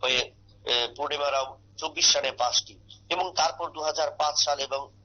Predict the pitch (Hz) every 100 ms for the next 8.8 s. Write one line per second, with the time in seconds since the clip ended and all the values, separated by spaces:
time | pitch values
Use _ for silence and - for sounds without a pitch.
0 | - 147 135 131 - 131 127 - 101 -
1 | - - 135 143 143 127 139 151 139 139
2 | 135 - 123 135 135 127 117 - 131 135
3 | - - - - 156 139 123 123 - 135
4 | 147 143 - 160 - 147 143 147 - 151
5 | 143 156 151 143 147 135 135 127 139 120
6 | 123 117 113 110 107 - - - - 147
7 | 160 156 147 147 143 - 151 147 147 -
8 | 139 143 139 139 139 - 151